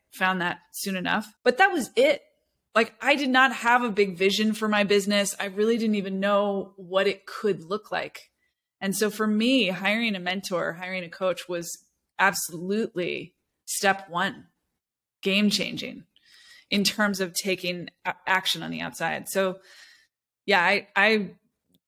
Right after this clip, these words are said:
I believe in coaching at the highest level. And I actually have a, I think a lot with my team about this vision for the world, that the future we're building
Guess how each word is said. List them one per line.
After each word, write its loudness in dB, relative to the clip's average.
I 4
believe 0
in -4
coaching -4
at -2
the -6
highest -2
level. -6
And 0
I 2
actually 0
have -2
a, -2
I -10
think -4
a 2
lot 2
with -8
my -10
team -4
about -4
this -4
vision -2
for -4
the -4
world, -2
that 0
the -4
future 0
we're 0
building 0